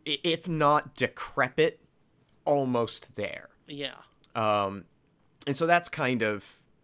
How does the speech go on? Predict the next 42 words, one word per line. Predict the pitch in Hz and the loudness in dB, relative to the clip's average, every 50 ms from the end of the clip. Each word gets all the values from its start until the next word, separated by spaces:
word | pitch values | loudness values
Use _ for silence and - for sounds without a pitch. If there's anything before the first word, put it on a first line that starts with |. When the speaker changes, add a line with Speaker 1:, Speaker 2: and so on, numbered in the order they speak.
| _ _ _ | _ _ _
Speaker 1:
interesting, | 135 139 147 - - 123 - - 117 | -4 -4 -4 -4 -8 -10 -8 -8 -8
but | 131 147 | -4 0
they've | 202 220 233 | 0 2 2
all | 214 202 190 | 2 0 0
sort | - 214 185 | -2 -4 -6
of | 151 117 | -6 -2
banded | - 127 127 131 127 120 | 0 0 0 0 -2 -4
together, | 107 117 98 113 104 98 101 104 | -6 0 2 2 2 2 0 -2
and, | 107 104 95 - - - - - - - | -4 -4 -6 -12 -18 -20 -20 -20 -10 -4
and | - 143 135 - | -4 -4 -2 2
Elvira | 165 170 165 139 117 151 151 156 165 165 151 147 139 135 | 2 2 2 2 4 2 4 4 4 4 4 4 4 4
is | 127 117 139 127 | 2 -2 -4 -6
complaining | - - 127 - 143 143 139 131 131 127 | -6 -8 -8 -6 -4 -4 -4 -4 -4 -2
that | 131 | -2
her | 123 | -2
power | - - - - 135 135 143 143 131 123 117 | -4 -6 -10 -4 0 2 2 2 2 2 0
is | 110 101 - | 0 -2 -2
out, | 104 92 92 92 87 - - - - - - _ _ | -4 -2 -2 -2 -4 -4 -8 -18 -20 -20 -20 _ _
and | 147 135 131 131 131 131 131 139 143 | 0 2 2 2 0 0 -2 -2 2
they | 139 147 143 131 | 4 4 4 6
are | 143 147 139 135 | 4 4 4 2
person | 135 - - 175 165 156 - 165 147 135 | 0 -2 -2 -2 -2 0 -2 -4 0 0
by | 143 143 | 0 0
person | 143 - 156 156 143 - 151 127 | 0 -4 -6 -8 -6 -6 -6 -6
just | - 127 - - | -6 -6 -6 -2
sort | - 151 139 131 | 0 0 0 0
of | 120 - - - - - | -2 -4 -8 -18 -12 -8
shouting | - - - 156 139 139 147 147 139 139 131 127 | -6 -4 0 2 2 2 2 2 2 0 -2 -2
this | 107 123 120 - - | -2 -4 -6 -4 -6
message | 123 117 123 127 131 - - 120 101 - | -4 -2 -2 -2 -4 -6 -8 -6 -4 -2
along | 113 107 101 110 117 127 123 120 113 117 113 110 92 | -4 -2 0 0 2 2 4 4 2 2 0 -4 -8
the | 101 | -10
chain | - - - - 143 139 135 120 110 95 85 90 87 95 - _ _ _ _ _ _ _ _ _ _ | -12 -10 -8 -6 -4 -2 -2 -2 -2 -4 -6 -8 -10 -12 -14 _ _ _ _ _ _ _ _ _ _
so | - - - 139 123 117 | -10 -4 0 2 2 2
that | 123 117 | 2 0
it | 120 113 - | 0 -4 -4
can | - 123 117 | -6 -6 -2
get | 110 123 120 - | 0 0 -2 0
to | - - | -4 -8
the | 113 - | -8 -6
manager's | 104 107 110 123 131 123 120 107 - 104 92 92 - | -4 -2 0 0 0 0 -2 -4 -4 -10 -10 -8 -8
office. | - - - - - - - - - - - - - | -6 -6 -6 -8 -8 -12 -12 -10 -10 -10 -10 -10 -12